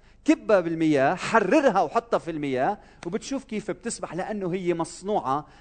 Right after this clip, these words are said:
لحتى تسبح. وهيك الإنسان، وبقول لك: "ارجع إلى الله يا إنسان، ارجع إلى علاقة صحيحة مع الله"، بتدخل في مياه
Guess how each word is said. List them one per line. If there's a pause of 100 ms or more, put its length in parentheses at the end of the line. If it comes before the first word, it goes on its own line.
(120)
لحتى (440)
تسبح.
وهيك
الإنسان، (340)
وبقول
لك:
"ارجع
إلى
الله
يا
إنسان، (380)
ارجع
إلى (200)
علاقة
صحيحة
مع
الله"، (240)
بتدخل
في
مياه